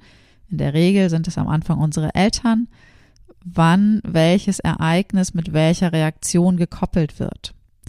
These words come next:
Und so entsteht dann unser innerer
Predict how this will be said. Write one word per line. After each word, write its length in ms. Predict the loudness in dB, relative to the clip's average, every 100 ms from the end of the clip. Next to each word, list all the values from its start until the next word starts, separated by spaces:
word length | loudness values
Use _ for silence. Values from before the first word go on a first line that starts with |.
| -20 _ _ _ _
Und 160 | -6 -2
so 300 | 2 4 4
entsteht 760 | 0 -4 -4 0 0 -2 -10 -4
dann 180 | -2 -2
unser 360 | -2 0 0
innerer 600 | 2 2 2 2 0 -2